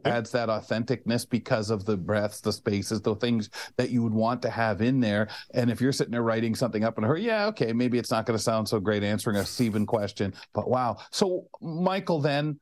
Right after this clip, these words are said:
Speaker 2: what has you the most scared about this?
Speaker 1: Just what you were talking about. Um, you know, I, I, so my wife and I were playing with it, and her voice is a little off 'cause there was some background noise. So make sure you have the,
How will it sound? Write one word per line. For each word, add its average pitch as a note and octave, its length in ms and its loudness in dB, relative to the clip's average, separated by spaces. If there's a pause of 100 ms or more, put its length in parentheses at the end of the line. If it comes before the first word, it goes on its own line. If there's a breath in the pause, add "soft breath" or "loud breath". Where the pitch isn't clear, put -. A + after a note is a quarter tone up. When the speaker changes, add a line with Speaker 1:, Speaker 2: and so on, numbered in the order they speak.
(280)
Speaker 2:
what D#3+ 340 2
has F#3+ 220 0
you F3+ 80 0
the D3 100 2
most C#3+ 240 2
scared A#2+ 280 0
about F2+ 280 -2
this? - 380 -6 (720)
Speaker 1:
Just C3+ 440 0
what D3 180 0
you B2+ 180 2
were C3 100 0
talking G2+ 540 -4
about. E2+ 480 -8
Um, G#2 420 0 (540 loud breath)
you - 120 0
know, C3 220 -2 (160)
I, C#3+ 360 2
I, D#3 280 -10
so E3+ 200 2
my D#3 260 4
wife D3+ 440 0
and C3+ 140 2
I C3 100 2
were B2+ 120 0
playing A#2 320 2
with A2 180 0
it, G#2+ 200 0
and A2+ 200 0
her D3 160 2
voice C#3+ 280 0
is C3 120 -2
a - 40 0
little A#2+ 240 2
off A2+ 300 -2
'cause C3 140 -2
there A#2+ 100 2
was A2+ 120 0
some A2+ 120 0
background B2 500 0
noise. C#3+ 320 2
So G2 360 0
make G#2+ 240 -2
sure B2+ 100 0
you A#2+ 80 4
have A2+ 140 0
the, G2 80 -4